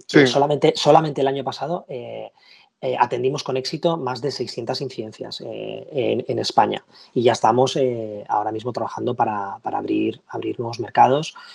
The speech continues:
Speaker 2: y t-, llevar, llevar Durcal a, a, a otros países, ¿no? Estamos trabajando ya
Speaker 1: Claro.
Speaker 2: en, en irnos a Portugal, Italia, Francia, eh,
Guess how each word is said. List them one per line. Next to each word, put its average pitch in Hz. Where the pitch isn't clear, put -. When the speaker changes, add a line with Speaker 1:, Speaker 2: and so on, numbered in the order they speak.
Speaker 2:
y 127
t-, 127
llevar, 110
llevar 113
Durcal 117
a, 104
a, 104
a 110
otros 110
países, -
¿no? 131
Estamos -
trabajando 110
ya 107
Speaker 1:
Claro. 123
Speaker 2:
en, 107
en 117
irnos 117
a 123
Portugal, 127
Italia, 143
Francia, 131
eh, 98